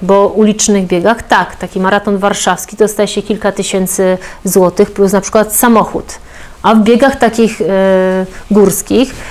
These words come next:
em, to właśnie te, e, ten bieg, e, Siedem Dolin, tam można dwadzieścia tysięcy,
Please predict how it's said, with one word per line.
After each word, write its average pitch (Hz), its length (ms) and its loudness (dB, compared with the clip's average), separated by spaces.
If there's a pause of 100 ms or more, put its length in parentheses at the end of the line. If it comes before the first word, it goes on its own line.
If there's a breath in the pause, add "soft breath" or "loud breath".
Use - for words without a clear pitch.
(340 loud breath)
em, 240 800 4 (160)
to 285 220 4
właśnie 254 580 2
te, 247 80 2 (500)
e, 214 40 -4
ten 240 220 4
bieg, 233 320 2
e, 214 360 0
Siedem 233 320 2
Dolin, 202 300 4
tam 190 140 -2
można 190 240 -4
dwadzieścia 190 420 -2
tysięcy, 180 500 -6